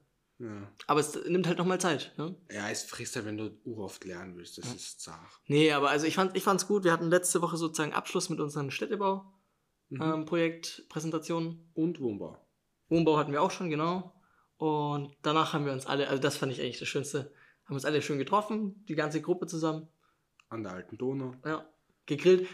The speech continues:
Speaker 2: Meine Haare haben wirklich, äh, sch-, riechen immer noch nach Grillen.
Speaker 1: Man muss dazu sagen,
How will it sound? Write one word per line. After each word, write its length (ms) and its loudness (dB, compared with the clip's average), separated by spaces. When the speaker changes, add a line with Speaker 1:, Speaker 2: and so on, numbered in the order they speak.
Speaker 2:
Meine 220 2
Haare 240 2
haben 300 -6
wirklich, 400 -8
äh, 100 0
sch-, 380 -6
riechen 500 -2
immer 200 4
noch 320 -2
nach 300 -2
Grillen. 420 0
Speaker 1:
Man 140 -2
muss 180 0
dazu 120 -4
sagen, 540 0